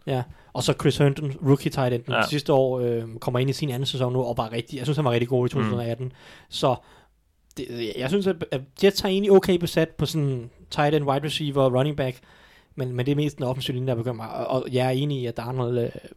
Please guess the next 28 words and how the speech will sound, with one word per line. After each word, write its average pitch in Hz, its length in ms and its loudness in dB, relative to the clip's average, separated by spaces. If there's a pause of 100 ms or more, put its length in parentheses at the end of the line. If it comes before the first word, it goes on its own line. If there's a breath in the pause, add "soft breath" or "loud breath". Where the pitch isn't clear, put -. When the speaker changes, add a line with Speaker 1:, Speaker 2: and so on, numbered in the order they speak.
(360)
Speaker 1:
tror 143 200 4
jeg 139 120 0
mere 135 220 2
på 139 180 -4
end 123 120 -6
Josh 120 180 -4
Allen. 120 320 0
Speaker 2:
Ja. 127 80 -4
Speaker 1:
Øh, 110 60 -6
tror 139 160 2
jeg 131 40 2
i - 20 -2
hvert 131 100 -4
fald 131 120 -8
kan 131 120 -10
ramme 123 120 -4
et 127 60 -2
højere 127 240 2
niveau 127 260 -2
her 127 160 -2
i, 117 200 -8
i 123 60 -16
to 123 180 -4
tusind 123 340 -10
og 107 280 -4
nitten. 127 260 -6
Speaker 2:
Mm. 123 60 -16 (680 soft breath)
Speaker 1:
Men 120 300 -8